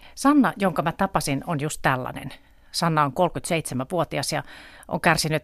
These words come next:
jo vuosia fibromyalgian aiheuttamista monenlaisista kivuista. Tulehduskipulääkkeitä,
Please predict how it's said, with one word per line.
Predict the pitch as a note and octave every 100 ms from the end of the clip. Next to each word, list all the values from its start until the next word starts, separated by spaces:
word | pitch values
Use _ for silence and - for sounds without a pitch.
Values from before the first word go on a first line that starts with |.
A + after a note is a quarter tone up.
| -
jo | F3+
vuosia | F#3 F3 - C#3+ C3 -
fibromyalgian | - C4+ C4+ - C#3+ C3 - D3
aiheuttamista | D#3 C#3+ C#3 - C#3 C#3 - - _ _
monenlaisista | - F3 C3+ C3+ B2 - -
kivuista. | - D3 C#3+ C#3+ - - - - - - - - - _ - -
Tulehduskipulääkkeitä, | D4 A3+ - A3+ A#3+ A3 G3+ - G#3 G3